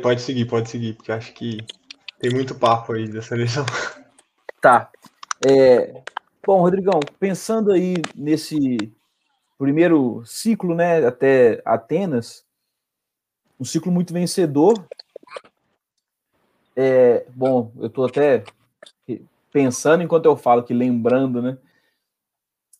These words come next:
Speaker 2: É, o que que você, você considera que era o grande diferencial daquela geração da seleção brasileira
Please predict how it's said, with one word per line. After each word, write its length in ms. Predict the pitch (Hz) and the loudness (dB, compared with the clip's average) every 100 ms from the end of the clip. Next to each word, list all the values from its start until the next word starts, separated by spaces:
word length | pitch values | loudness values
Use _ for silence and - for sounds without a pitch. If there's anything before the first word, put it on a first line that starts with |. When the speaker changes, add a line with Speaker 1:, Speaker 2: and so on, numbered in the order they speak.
| _ | _
Speaker 2:
É, 880 | 113 117 120 117 117 110 107 101 - - | -8 -2 0 0 -2 -2 -2 -2 -4 -6
o 80 | 151 | 0
que 140 | 262 | 0
que 80 | - | 2
você, 200 | 269 - _ | 0 0 _
você 200 | - 202 | 0 2
considera 760 | 202 185 - 175 135 151 196 | 4 2 2 4 8 8 8
que 240 | 180 - 156 | 0 2 4
era 480 | 156 151 123 110 _ _ _ _ _ _ _ - | 6 6 4 2 _ _ _ _ _ _ _ -10
o 60 | - | -4
grande 300 | 135 175 180 | 2 2 2
diferencial 640 | 196 196 170 160 - 147 | -2 0 0 0 2 2
daquela 420 | 156 143 160 147 135 | 4 0 2 2 2
geração 540 | 143 135 123 - 131 | 2 2 0 -6 -6
da 80 | 127 | -6
seleção 420 | 135 127 117 123 | -6 -10 -8 -8
brasileira 580 | 120 117 117 139 175 | -8 -8 -2 0 0